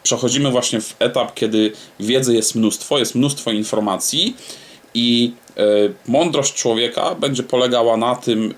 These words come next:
jak tą wiedzę będzie potrafił odnaleźć, mm, przebić się właśnie w tych gą-, w gąszczu informacji i potem zastosować,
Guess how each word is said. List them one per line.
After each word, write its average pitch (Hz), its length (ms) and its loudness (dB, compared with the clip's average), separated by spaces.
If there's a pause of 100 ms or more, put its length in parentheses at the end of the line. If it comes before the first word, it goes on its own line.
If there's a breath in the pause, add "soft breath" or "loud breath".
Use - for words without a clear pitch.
(140)
jak 135 300 0
tą 117 220 0
wiedzę 107 580 2 (200)
będzie 110 240 0
potrafił 107 560 0
odnaleźć, 113 720 0 (960)
mm, 98 460 -6
przebić 123 440 0
się 110 140 0
właśnie 107 340 -2
w - 80 -8
tych 104 240 -4
gą-, 120 240 0
w 110 120 -4
gąszczu 123 340 0
informacji 113 540 0
i 107 40 -2
potem - 320 0
zastosować, 92 680 -2